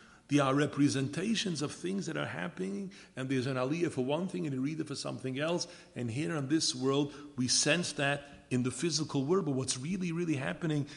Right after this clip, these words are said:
is something much more meaningful and much deeper than what's happening here.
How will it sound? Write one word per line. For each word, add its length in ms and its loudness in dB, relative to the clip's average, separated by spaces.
is 100 2
something 460 6
much 240 2
more 180 6
meaningful 600 4
and 120 2
much 340 -2
deeper 400 4
than 160 2
what's 180 2
happening 480 0
here. 320 0